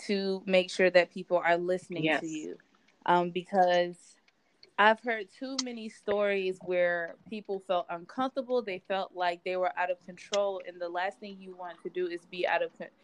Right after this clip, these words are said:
Speaker 1: be out of control when you're bringing your unborn child into the world, like,
Speaker 2: Absolutely.
Speaker 1: your seed into the
Speaker 2: Absolutely.
Speaker 1: world. Because there are things,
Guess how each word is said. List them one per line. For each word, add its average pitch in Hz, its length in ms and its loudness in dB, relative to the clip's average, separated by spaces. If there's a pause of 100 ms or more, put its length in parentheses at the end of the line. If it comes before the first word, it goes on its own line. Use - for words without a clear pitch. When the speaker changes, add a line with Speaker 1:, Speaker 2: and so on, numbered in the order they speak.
(160)
Speaker 1:
be 262 160 6
out 240 120 8
of 226 100 -4
control 196 580 0
when 180 340 -12 (640)
you're 220 300 6
bringing 196 480 2
your 196 240 6
unborn 180 440 -6
child 170 440 -6
into 165 240 2
the 165 100 2
world, 147 300 6
like, 156 100 6
Speaker 2:
Absolutely. 143 140 6
Speaker 1:
your 185 120 2
seed 180 380 -10
into 165 260 2
the 170 100 10
Speaker 2:
Absolutely. 160 140 12
Speaker 1:
world. 151 320 2 (1500)
Because 185 340 6
there 196 280 8
are 196 200 4
things, 190 460 -10